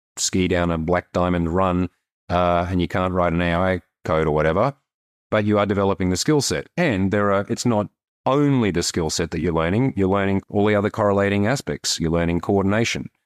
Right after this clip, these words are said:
you're learning concentration, you're learning problem solving,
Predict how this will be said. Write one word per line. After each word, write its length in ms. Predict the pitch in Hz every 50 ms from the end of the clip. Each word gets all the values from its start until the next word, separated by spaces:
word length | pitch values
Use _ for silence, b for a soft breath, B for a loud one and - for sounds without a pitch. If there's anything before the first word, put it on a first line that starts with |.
| _ _ _ _ _ _ _ _
you're 120 | - 80 80
learning 260 | 85 87 87 85 87
concentration, 800 | - 117 120 - - 85 78 85 76 67 - - 65 64 60 - _ _ _ _ _ _ -
you're 140 | 82 82 85
learning 220 | 85 85 85 82
problem 260 | - 113 113 104 90
solving, 480 | 78 - 78 67 65 64 64 62 60